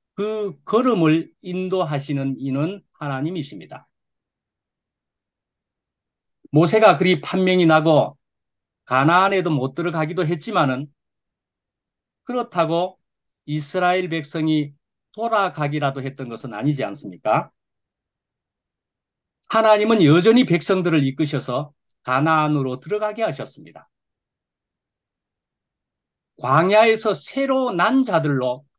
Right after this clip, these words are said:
가나안으로 들어가게 하셨던 것입니다. 하나님은 그리 하실 수 있는 분입니다. 무엇을 이용해서라도 목적을 이루실 수 있는 분입니다. 믿음은,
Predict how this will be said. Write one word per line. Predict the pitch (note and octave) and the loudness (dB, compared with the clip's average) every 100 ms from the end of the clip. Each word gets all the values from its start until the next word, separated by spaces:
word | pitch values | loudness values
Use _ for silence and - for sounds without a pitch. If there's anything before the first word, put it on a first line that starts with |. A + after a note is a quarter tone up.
| _ - | _ -10
가나안으로 | B2 C3+ C3+ B2+ A2+ A2 | -6 -2 -4 -4 -12 -14
들어가게 | D3+ D3+ D#3 D#3+ | -12 -12 -6 -4
하셨던 | C3+ C#3+ E3+ | -4 -6 -8
것입니다. | F#3 - C#3+ C#3 - _ _ _ _ _ _ _ - | -8 -10 -12 -18 -18 _ _ _ _ _ _ _ -2
하나님은 | A#3+ B3 B3 G#3+ | 2 4 6 4
그리 | D3 B3+ C#4+ | 4 4 4
하실 | A3+ A#3 A3+ | 2 0 2
수 | D4+ | 2
있는 | A3+ D#3+ | 2 0
분입니다. | C#3 A2 E3+ - _ _ _ _ _ _ _ _ _ - | 0 -6 -14 -20 _ _ _ _ _ _ _ _ _ 0
무엇을 | D3 A3 C4 C4 D4+ | 2 6 4 6 4
이용해서라도 | G#3+ F3+ F3 D#3 D3 C3+ A#2+ B2+ D3 _ | 4 4 4 2 0 -2 -2 -6 -10 _
목적을 | D3 D3+ - F3+ E3+ F3+ F#3+ _ | -6 -6 -6 -6 -4 -4 -6 _
이루실 | C#3 C#3+ E3 D#3 D#3+ D3+ | -4 0 0 -2 -2 -4
수 | D3 A#3 | -4 -2
있는 | D3+ B2 | 0 0
분입니다. | G2+ G2 D#2+ - - _ _ _ _ _ _ _ _ _ _ _ _ _ _ _ _ _ _ _ _ _ _ _ _ _ - _ _ _ _ _ _ - | -4 -12 -16 -20 -20 _ _ _ _ _ _ _ _ _ _ _ _ _ _ _ _ _ _ _ _ _ _ _ _ _ -20 _ _ _ _ _ _ -4
믿음은, | D#3 A#3 G#3+ D3 F#2+ | 0 4 6 4 2